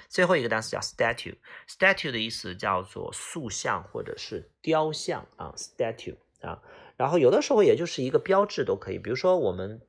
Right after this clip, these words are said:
呃，国庆节的时候会在广场上有一个，比如说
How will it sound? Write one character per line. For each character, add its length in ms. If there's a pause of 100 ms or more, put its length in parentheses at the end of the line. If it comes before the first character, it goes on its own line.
呃， 160
国 180
庆 220
节 180
的 100
时 120
候 200
会 180
在 300
广 260
场 200
上 300 (420)
有 220
一 120
个， 640 (280)
比 120
如 100
说 560